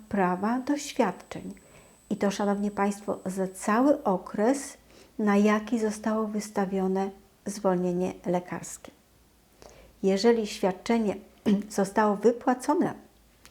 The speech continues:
i będzie ono nienależne po przeprowadzeniu kontroli,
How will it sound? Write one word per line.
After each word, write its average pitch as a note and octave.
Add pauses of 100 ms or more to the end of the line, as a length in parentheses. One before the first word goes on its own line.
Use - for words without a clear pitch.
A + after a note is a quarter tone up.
(720)
i G3+
będzie G3+
ono F3+
nienależne G#3+ (680)
po F#3+
przeprowadzeniu F#3+
kontroli, F#3